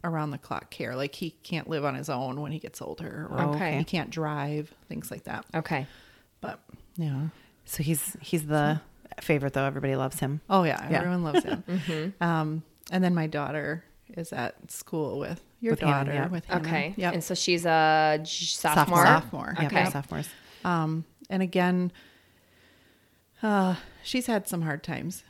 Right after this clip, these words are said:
Speaker 1: with the race stuff. Like,
Speaker 2: Really?
Speaker 1: like last year in history class, I think it was, they were reading To Kill a Mockingbird.
Speaker 2: Mm-hmm.
Speaker 3: Mm-hmm.
Speaker 1: So, you know, she was getting the snickers and the laughs, and then,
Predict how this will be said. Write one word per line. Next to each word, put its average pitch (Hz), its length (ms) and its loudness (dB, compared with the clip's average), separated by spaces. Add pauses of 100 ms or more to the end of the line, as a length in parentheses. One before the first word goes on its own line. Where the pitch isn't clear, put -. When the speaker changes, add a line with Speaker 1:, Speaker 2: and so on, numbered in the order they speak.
Speaker 1:
with 175 200 -6
the 165 100 2
race 156 280 0
stuff. - 560 -8
Like, 185 140 2
Speaker 2:
Really? 170 240 4 (340)
Speaker 1:
like 170 260 -6
last 165 380 0
year - 280 -6 (480)
in 175 480 0 (120)
history 165 640 -2 (760)
class, 156 440 -6
I 156 80 -6
think 160 220 -8
it 143 100 -8
was, 151 380 -4 (480)
they 175 120 0
were 170 140 4
reading 156 360 -2
To 165 100 -8
Kill 165 200 -4
a 156 40 0
Mockingbird. 143 600 -6
Speaker 2:
Mm-hmm. 175 320 0
Speaker 3:
Mm-hmm. 165 400 2 (400)
Speaker 1:
So, 175 600 2
you 226 120 0
know, 185 120 2
she 180 160 -2
was 170 100 -2
getting 165 280 -2
the 165 80 -4
snickers 151 760 -2
and 151 180 -4
the 147 240 -4
laughs, 151 680 -4
and 160 120 0
then, 156 220 0